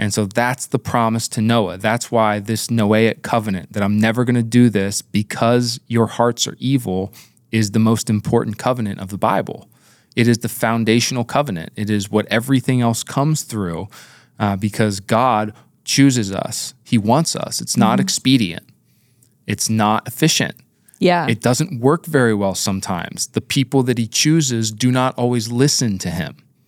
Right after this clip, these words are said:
Speaker 1: You know, uh, we, we're gonna talk about Moses.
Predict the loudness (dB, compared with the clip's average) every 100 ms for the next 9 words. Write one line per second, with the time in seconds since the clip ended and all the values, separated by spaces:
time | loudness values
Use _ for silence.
0 | _ _ _ _ _ -4 0 0 -2 -4
1 | -4 -4 -6 -12 -6 -4 -4 -6 -10 -4
2 | -2 0 -2 0 -2 -2 -4 -2 0 0
3 | -2 -8 -10 -12